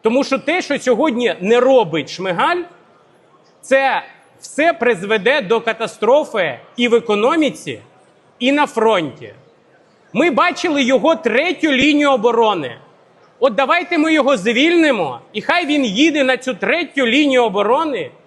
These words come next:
її займає і покаже, як треба тримати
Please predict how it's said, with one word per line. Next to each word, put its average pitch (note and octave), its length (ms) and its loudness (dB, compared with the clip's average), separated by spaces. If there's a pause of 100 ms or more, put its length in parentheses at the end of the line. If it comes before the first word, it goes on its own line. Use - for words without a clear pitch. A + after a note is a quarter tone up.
(160)
її A#3+ 380 2
займає A3 800 -2 (520)
і B3+ 120 0
покаже, D4 540 0
як A#3 220 -2
треба C#4 360 0
тримати A#3 720 0